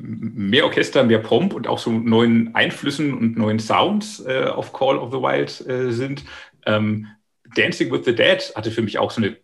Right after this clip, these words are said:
ganz neue Geschmacksrichtung, was den Sound anging, wegen diesen Synthes, ähm, die mich so ein bisschen an Somewhere in Time von Iron Maiden erinnert haben.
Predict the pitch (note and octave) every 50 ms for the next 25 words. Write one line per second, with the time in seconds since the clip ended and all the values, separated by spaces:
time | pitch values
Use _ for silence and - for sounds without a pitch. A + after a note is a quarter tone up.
0 | _ _ - A#2+ A2+ A2+ A#2 - - A2+ G2 F#2+ F#2+ - A2 - - G#2+ - -
1 | - A2 - - A2 G#2 G#2+ - - A2 - - F2+ G2 G#2 - G2+ G2+ - G#2+
2 | - F#2 F2+ F#2+ G#2 G#2 A2 G#2+ G2+ G#2 - - - - - - - - C#3 F#3
3 | G#3 G#3 - - G2 G2 G2+ G2 - - - - - - - - G2+ G2 F#2+ F#2+
4 | - - _ - A#2+ G#2+ A#2 A2+ - B2 A#2+ A2+ A2+ - - - D#3 D3 C#3+ B2+
5 | A2+ A#2+ B2 A#2+ A#2 - A2+ A#2 C3 C3+ B2 A#2 A2+ A2+ B2 C#3 D#3 D#3+ - -
6 | B2 A2+ A2+ A2 A2 C#3 F#3 G#3 F#3+ F3 E3+ F3 E3+ E3+ E3 E3+ D#3+ D#3+ D#3+ E3
7 | F3 E3+